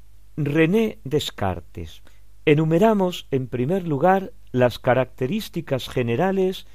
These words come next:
de la filosofía cartesiana, que nos van a ayudar a situar y a comprender mejor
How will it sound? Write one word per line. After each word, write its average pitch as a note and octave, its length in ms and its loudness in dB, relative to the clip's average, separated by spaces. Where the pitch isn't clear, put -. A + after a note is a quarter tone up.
de B2 240 4
la F3 140 4
filosofía E3 840 0
cartesiana, C3 1000 2
que A#2+ 120 0
nos A#2 180 -2
van E3+ 160 2
a F3 60 2
ayudar D3 480 2
a B2 100 4
situar C#3+ 680 2
y B2 140 2
a A2+ 100 4
comprender A#2 640 0
mejor C#3+ 540 -2